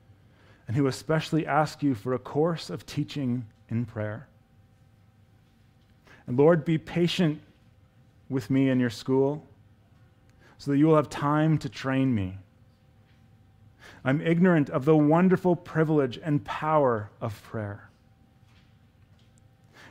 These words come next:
Lead me to forget my thoughts of what I think I know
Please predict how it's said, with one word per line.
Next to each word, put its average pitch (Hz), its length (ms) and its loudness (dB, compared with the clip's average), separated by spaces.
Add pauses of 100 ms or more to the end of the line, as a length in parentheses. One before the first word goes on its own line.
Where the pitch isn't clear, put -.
Lead 170 280 6
me 196 140 6
to 185 120 2
forget 170 500 0
my 165 220 2
thoughts 170 460 2
of 131 100 -4
what 170 160 2
I 160 80 4
think 208 340 0
I 170 100 0
know 165 440 2